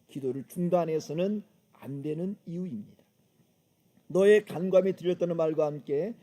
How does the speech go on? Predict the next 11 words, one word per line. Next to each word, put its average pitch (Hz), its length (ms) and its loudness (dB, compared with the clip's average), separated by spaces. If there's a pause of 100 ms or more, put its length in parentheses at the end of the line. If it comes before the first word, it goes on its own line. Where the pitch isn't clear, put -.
(320)
천사가 196 840 0 (300)
사가랴에게 180 760 2
전한 156 580 -6 (440)
소식이 196 460 -6
있습니다. 135 540 -12 (720)
"내 202 480 4
아내 196 580 0
엘리사벳이 180 1080 -6 (560)
내게 156 560 2 (120)
아들을 175 440 -4
낳아주리니 135 640 -6